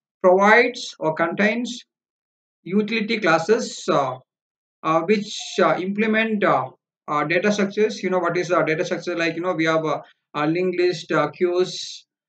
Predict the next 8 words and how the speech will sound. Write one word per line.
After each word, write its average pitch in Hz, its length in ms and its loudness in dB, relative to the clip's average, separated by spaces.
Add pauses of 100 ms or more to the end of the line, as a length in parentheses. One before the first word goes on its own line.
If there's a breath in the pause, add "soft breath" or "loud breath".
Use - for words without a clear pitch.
(360)
and, 160 460 0
uh, 151 100 2
no 170 140 0
other, 175 500 4
other 160 480 2
operation 165 500 0
like, 160 220 0
uh, 151 80 0